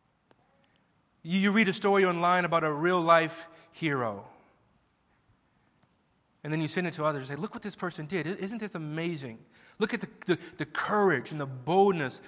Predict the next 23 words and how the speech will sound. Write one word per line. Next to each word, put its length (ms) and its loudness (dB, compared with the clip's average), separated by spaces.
of 140 -4
what 160 -2
this 220 -2
person 560 -4
did." 580 -8
Dear 120 -10
friends, 260 -6
there 180 -2
is 160 -8
no 160 -2
greater 300 -6
story 500 -12
than 100 -8
the 60 -6
story 280 -6
of 120 -12
redemption. 580 -10
There 140 8
is 160 4
no 500 6
news 680 2
or 260 6
story 640 4